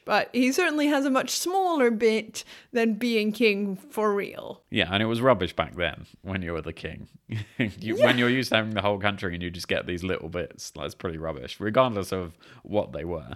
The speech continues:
Speaker 1: True.
Speaker 2: But, having clearly read the script in their history books, Dukes Eric and Valdemar are once again ready for the Danish assault,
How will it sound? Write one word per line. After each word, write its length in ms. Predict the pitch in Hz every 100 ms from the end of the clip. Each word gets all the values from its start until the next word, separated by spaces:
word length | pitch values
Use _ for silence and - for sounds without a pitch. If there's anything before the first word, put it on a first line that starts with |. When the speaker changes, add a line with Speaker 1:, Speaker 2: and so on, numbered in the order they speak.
| - 247
Speaker 1:
True. 380 | 311 240 214 208 _ _ _ _ -
Speaker 2:
But, 380 | - 127 147
having 520 | 101 113 117 117 117 113
clearly 500 | - 110 123 147 139
read 260 | 131 127
the 80 | 131
script 380 | - 120 131 143
in 100 | 139
their 100 | 151
history 340 | 139 - 104
books, 360 | 92 92 - - - -
Dukes 380 | 98 113 139 -
Eric 320 | - 110 113
and 140 | 123 123
Valdemar 560 | 107 101 92 92 101
are 120 | - 92
once 300 | 110 131 127
again 340 | 120 98 98
ready 400 | 95 101 101 113
for 400 | 110 92 92 95
the 140 | -
Danish 420 | 104 - 73 95 -
assault, 480 | - - - -